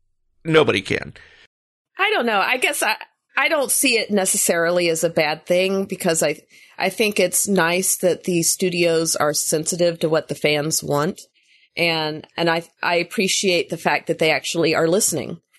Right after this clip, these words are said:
Speaker 2: In the past, we've always been, you know, basically, you know, living with their decisions without any say.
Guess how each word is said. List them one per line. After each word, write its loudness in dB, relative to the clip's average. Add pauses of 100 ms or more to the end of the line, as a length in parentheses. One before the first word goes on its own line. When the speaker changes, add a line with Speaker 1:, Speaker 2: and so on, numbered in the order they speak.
(320)
Speaker 2:
In 0
the 0
past, -2
we've 0
always 0
been, -2 (560)
you 0
know, 2
basically, 0 (720)
you 2
know, 2
living 0
with 0
their 0
decisions 0
without 0
any 0
say. 0